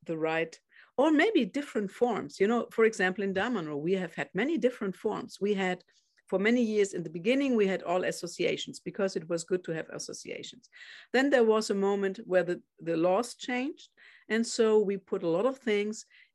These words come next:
into cooperatives. So we had associations and cooperatives. Then there was, uh, the, the last fifteen years, more or less, uh, it was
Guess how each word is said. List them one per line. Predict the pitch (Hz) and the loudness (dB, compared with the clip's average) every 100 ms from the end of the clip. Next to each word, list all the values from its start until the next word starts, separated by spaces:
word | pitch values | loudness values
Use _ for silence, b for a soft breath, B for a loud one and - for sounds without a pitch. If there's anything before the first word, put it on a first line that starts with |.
| - | -2
into | 196 185 196 | -2 0 -4
cooperatives. | 190 - 180 - - - - - | -2 -4 -4 -4 -6 -6 -12 -12
So | - 185 | -4 -2
we | 175 170 | 0 -2
had | 170 - | -4 -6
associations | 147 175 165 180 220 240 233 | -8 -8 -2 0 0 -2 -6
and | 185 185 | -6 -6
cooperatives. | - 160 - 156 - - - - B B _ | -8 -8 -8 -10 -10 -14 -14 -20 B B _
Then | 302 403 | 0 2
there | 294 220 | 2 4
was, | 202 202 - _ - | 2 0 -4 _ -4
uh, | 180 - | -4 -2
the, | 170 175 | 0 0
the | 160 175 | 2 2
last | 190 285 339 - - - _ _ - | 2 0 -4 -12 -18 -20 _ _ -20
fifteen | - 247 - - 214 190 | -10 -10 -8 -6 -2 -2
years, | 165 185 226 - | -2 -2 -2 -4
more | 165 156 | -6 -4
or | 156 | -4
less, | 147 170 - - _ _ b b b _ _ 220 | -4 -8 -10 -20 _ _ b b b _ _ 0
uh, | 208 | 2
it | - 233 | 4 2
was | 226 226 | 2 2